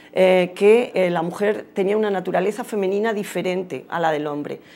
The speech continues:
y que eso justificaba, de alguna manera, la división sexual del trabajo, incluso que ejerciera funciones diferentes dentro de la sociedad. Esto hoy nos parecería que no es, eh, feminista, el, el,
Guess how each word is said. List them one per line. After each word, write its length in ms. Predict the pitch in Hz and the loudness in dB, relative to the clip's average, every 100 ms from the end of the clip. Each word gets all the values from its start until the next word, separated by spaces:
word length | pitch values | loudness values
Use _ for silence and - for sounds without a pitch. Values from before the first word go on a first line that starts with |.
| - | -6
y 140 | 196 | -4
que 180 | 185 214 | 4 4
eso 200 | 214 254 | 4 -6
justificaba, 880 | - 190 185 180 175 202 208 190 190 - - | -8 -10 -10 -8 -6 0 0 0 -6 -18 -10
de 140 | 170 | -6
alguna 280 | 170 175 196 | -6 -6 -6
manera, 520 | 196 202 208 214 220 - - | -6 -6 -4 -6 -8 -18 -8
la 80 | 180 | -2
división 340 | 180 175 202 196 | 0 0 -2 -2
sexual 400 | 208 180 196 185 | -6 -2 -4 -2
del 140 | 190 | -4
trabajo, 480 | 214 214 233 233 262 | -2 0 0 -2 -6
incluso 440 | 202 190 202 247 | -6 -6 -2 -2
que 100 | 240 | -4
ejerciera 440 | 202 175 160 196 226 | -6 -8 -4 -2 -2
funciones 520 | 220 185 196 208 220 | -4 -6 -4 -4 -6
diferentes 760 | 208 190 180 190 180 208 254 - - - | -8 -6 -4 -6 -6 -10 -10 -20 -20 -6
dentro 340 | 175 180 214 | -4 -2 -2
de 80 | 202 | -2
la 120 | 170 | -2
sociedad. 520 | 175 165 147 127 117 - | -4 -8 -8 -6 -10 -10
Esto 360 | - - 214 - | -14 -2 -2 2
hoy 320 | 202 202 - - - - | 0 0 -4 -14 -20 -8
nos 160 | 185 180 | -8 -2
parecería 680 | 196 180 196 190 185 214 220 | -2 -2 -4 -4 -2 -2 -4
que 180 | 185 180 | -6 -2
no 240 | 185 196 | -2 -4
es, 400 | 190 185 175 - - | -4 -8 -10 -18 -8
eh, 340 | 147 135 - - | -6 -6 -8 -6
feminista, 640 | - 156 196 285 - 139 | -4 -2 -2 -4 -4 -6
el, 160 | 139 - | -6 -8
el, 200 | 143 - | -8 -8